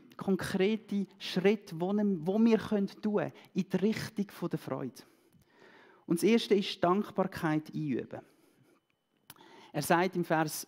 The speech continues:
acht, oder nein, irgendwo Vers sechs, ähm, dass unser Gebet soll von der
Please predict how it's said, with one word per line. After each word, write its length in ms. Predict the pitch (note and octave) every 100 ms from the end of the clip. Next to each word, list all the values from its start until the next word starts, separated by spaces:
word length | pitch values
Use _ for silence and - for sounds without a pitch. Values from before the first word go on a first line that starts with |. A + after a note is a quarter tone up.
| -
acht, 600 | D3+ D#3+ - - - - -
oder 180 | C#3 A#2+
nein, 300 | A2 A#2+ A#2 -
irgendwo 440 | C3+ - C3 C3
Vers 300 | C#3+ B2 A#2+
sechs, 400 | - C3+ - - - - - -
ähm, 240 | - D3 D3+
dass 160 | D#3+
unser 360 | - D3 D3+ -
Gebet 400 | D#3 D3+ D3 -
soll 440 | - - E3 E3
von 140 | D#3+
der 100 | D#3+